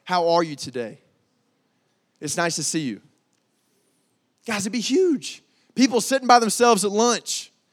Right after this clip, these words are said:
Man. Hey, in the cafeteria, the people who feed y'all, those sloppy joes, made 'em extra sloppy for you. Hey, how about we say thank you? Have a great day. Guys, if we love others around us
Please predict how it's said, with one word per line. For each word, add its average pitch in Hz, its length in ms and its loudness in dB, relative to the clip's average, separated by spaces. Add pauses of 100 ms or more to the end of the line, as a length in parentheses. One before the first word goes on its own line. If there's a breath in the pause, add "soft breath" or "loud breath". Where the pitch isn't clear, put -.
(320)
Man. 147 360 -6 (680)
Hey, 202 180 6
in 202 180 0
the 202 80 -4
cafeteria, 202 840 -2 (440)
the 156 80 -12
people 226 260 4
who 180 120 2
feed 214 300 -2
y'all, 226 460 2
those 160 200 -2
sloppy 170 400 6
joes, 180 640 8
made 170 140 4
'em 170 60 4
extra 170 200 2
sloppy 185 420 2
for 208 280 2
you. 220 200 -2 (1000)
Hey, 233 260 6 (140)
how 240 80 6
about 320 200 8
we 285 80 6
say 302 200 6
thank 302 340 6
you? 247 100 4
Have 277 200 8
a 277 60 2
great 277 280 6
day. 277 440 8 (200 soft breath)
Guys, 262 300 6
if 214 140 -4
we 277 180 -4
love 247 480 6 (140)
others 247 480 4
around 214 580 4
us - 420 -2